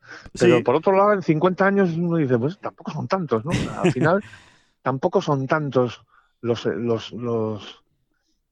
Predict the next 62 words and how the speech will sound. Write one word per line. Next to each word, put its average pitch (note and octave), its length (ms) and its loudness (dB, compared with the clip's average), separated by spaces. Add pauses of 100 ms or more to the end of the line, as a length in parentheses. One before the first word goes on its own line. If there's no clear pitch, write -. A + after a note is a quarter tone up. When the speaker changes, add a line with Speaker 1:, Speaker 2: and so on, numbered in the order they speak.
(100)
Speaker 1:
los, - 300 -8
los G2+ 200 -8
campos, F3+ 300 -2
¿no? D#3+ 120 -2
Que - 80 0
han D3 100 0
acogido C#3+ 460 0
un C3 100 -2
torneo C3 300 0
del, A#2 440 2
del A2+ 140 2
Europeo A2 300 2
Speaker 2:
No, B2+ 80 2
no, - 80 0
no B2 80 -6
Speaker 1:
Tour, F#3 100 2
Speaker 2:
son - 40 0
Speaker 1:
que - 20 0
al A2 60 -4
Speaker 2:
tantos, - 180 -2
Speaker 1:
final, D#3 300 0
Speaker 2:
no E3 100 -2
son B2 160 -6
Speaker 1:
al A2+ 80 -6
final C3+ 160 0
Speaker 2:
tantos. G#3 80 0
Speaker 1:
es - 0 -
un E3+ 100 0
sello A#2 300 -2
de G#2 80 0
calidad, G#2 560 -2
no A#2 140 -2
deja A#2 180 -4
de G#2+ 60 -2
ser G#2+ 180 -2
un G2+ 80 -8
sello G#2 220 -2
de F#2+ 40 0
calidad, G2+ 520 -2
¿eh? - 40 -14 (160)
Speaker 2:
Sí, - 160 -8
Speaker 1:
O - 20 -4
sea E2+ 140 -6
Speaker 2:
sí, B2 120 -10
sí, F2 40 -6
Speaker 1:
que E2 80 -12 (160)
Speaker 2:
totalmente. A2 580 -12
Es F2 60 -12
un G2 140 -14
sello G#2+ 180 -8
de A2 60 -6
calidad A2 260 -6
absoluto, C3 480 -4
como G#2+ 180 -8
una, B2 320 -6
como A2+ 160 -8
un A#2+ 60 -6
certificado D3 540 -2
de C#3+ 80 0
garantía, C3+ 500 -2
¿no? C#3 140 -4
De, A2+ 560 -8